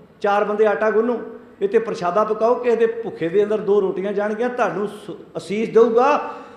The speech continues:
ਮਹਾਰਾਜ ਨੇ ਵਿਗੜਿਆਂ ਤਿਗੜਿਆਂ ਨੂੰ ਸਿੱਧੇ ਰਸਤੇ ਪਾਉਣ ਲਈ ਸਾਨੂੰ ਲੰਗਰ ਦਿੱਤੇ,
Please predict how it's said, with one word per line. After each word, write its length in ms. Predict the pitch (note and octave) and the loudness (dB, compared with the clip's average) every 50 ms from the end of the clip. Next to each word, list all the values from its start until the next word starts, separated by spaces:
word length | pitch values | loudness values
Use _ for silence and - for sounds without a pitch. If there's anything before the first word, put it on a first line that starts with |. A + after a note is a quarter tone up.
| - - D#3+ | -18 -12 -2
ਮਹਾਰਾਜ 480 | F3+ G#3+ B3 C4 A#3+ A3+ A3 A3 A3+ | 2 4 4 4 4 4 2 2 2
ਨੇ 180 | A#3+ B3+ C#4+ C#4+ | 2 2 2 2
ਵਿਗੜਿਆਂ 520 | B3 F#3 F3+ A3 A#3+ C4 C#4 D4 D4+ D#4 | 2 2 2 4 4 6 6 6 6 6
ਤਿਗੜਿਆਂ 440 | D4 C#4+ B3+ A#3 A#3 B3 B3 A#3+ A#3 | 6 4 2 4 6 4 4 4 2
ਨੂੰ 220 | A3+ A#3 B3+ D4 C#4+ - - - | 0 -2 -2 -2 -4 -8 -14 -18
ਸਿੱਧੇ 360 | - - - B3+ D4 F#4 F#4 | -12 -10 -10 -2 2 2 4
ਰਸਤੇ 320 | E4+ D4+ - C4+ B3+ B3 A#3 | 6 4 4 4 4 2 2
ਪਾਉਣ 320 | - A3 G#3 G3+ G3+ G3 | 4 2 0 0 0 2
ਲਈ 340 | G3+ A3+ B3 C4 G#3+ - - - - | 2 2 0 0 -4 -6 -12 -16 -18
ਸਾਨੂੰ 400 | - - - G3+ A3 A#3 B3 A#3+ A#3+ - - - | -16 -6 -2 0 0 2 0 0 -2 -6 -8 -8
ਲੰਗਰ 380 | D3+ E3+ A3 A#3 A#3+ C4 A#3+ G#3 | -2 0 0 2 4 2 2 2
ਦਿੱਤੇ, 580 | G3+ G#3 G#3 A3 A3 A3 G3+ G3 F#3+ - - | 0 -4 0 2 4 4 4 4 2 -4 -8